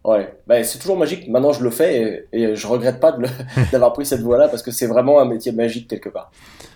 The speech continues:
Speaker 2: Et alors, à quel moment tu t'es dit, euh, « C'est ça que je veux faire », ou est-ce que c'était une,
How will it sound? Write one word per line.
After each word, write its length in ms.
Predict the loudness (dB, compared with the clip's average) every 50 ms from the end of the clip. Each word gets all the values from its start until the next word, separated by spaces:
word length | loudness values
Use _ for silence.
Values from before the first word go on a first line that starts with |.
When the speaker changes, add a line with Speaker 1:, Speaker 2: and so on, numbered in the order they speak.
| _ _ -2
Speaker 2:
Et 60 | 2
alors, 160 | 4 4 4 4
à 60 | 2
quel 160 | 2 2 2
moment 240 | 2 2 2 2 0
tu 100 | -4 -4
t'es 140 | -4 -2 0
dit, 200 | 2 2 2 4
euh, « 280 | 4 2 2 2 0 0
C'est 140 | -2 -4
ça 160 | -2 -2 -2 -2
que 40 |
je 80 | 0 0
veux 80 | 0 0
faire », 320 | 0 0 0 2 2 2
ou 80 | 2 0
est-ce 120 | 0 0
que 40 | -2
c'était 220 | -2 -2 0 0
une, 300 | 0 2 2 2 0 -2